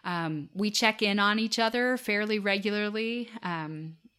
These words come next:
you know, texting back and forth or messaging each other. Um,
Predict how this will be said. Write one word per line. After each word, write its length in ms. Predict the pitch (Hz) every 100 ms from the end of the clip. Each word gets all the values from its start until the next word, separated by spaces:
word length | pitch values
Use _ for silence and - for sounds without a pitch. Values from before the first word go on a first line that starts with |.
| -
you 140 | 180
know, 140 | 165 165
texting 460 | 190 - - 202
back 220 | 180 175
and 120 | 180 -
forth 320 | 185 180 180
or 80 | 170
messaging 560 | 165 165 190 190 190
each 200 | 185 175
other. 440 | 180 170 175 175 165 - - - - -
Um, 540 | 175 160 143 139 160